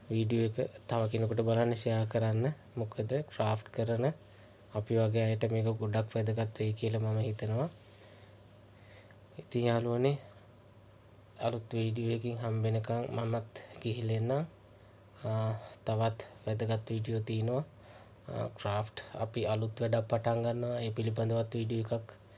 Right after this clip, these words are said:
මම ඉස්සරහට දාන්න හිතාගෙන ඉන්නවා. මොකද, අ, බී එන් බී කියන්නේ මල්ම විතරක් නෙවෙයි කියලා මම ඔයාලට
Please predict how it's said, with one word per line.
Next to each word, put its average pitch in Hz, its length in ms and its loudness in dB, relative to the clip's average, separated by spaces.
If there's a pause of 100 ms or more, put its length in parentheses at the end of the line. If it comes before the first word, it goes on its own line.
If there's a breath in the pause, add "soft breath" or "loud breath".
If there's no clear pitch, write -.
(360 loud breath)
මම 113 140 2
ඉස්සරහට 110 520 2
දාන්න 110 280 2
හිතාගෙන 110 460 0
ඉන්නවා. 110 440 0 (720 loud breath)
මොකද, 110 360 -2
අ, 101 440 2
බී 110 260 0
එන් 113 180 0
බී 110 140 0
කියන්නේ 113 300 0
මල්ම 110 360 2 (100)
විතරක් 110 420 -2
නෙවෙයි 113 240 0
කියලා 117 400 0
මම 117 80 -2
ඔයාලට 113 380 -2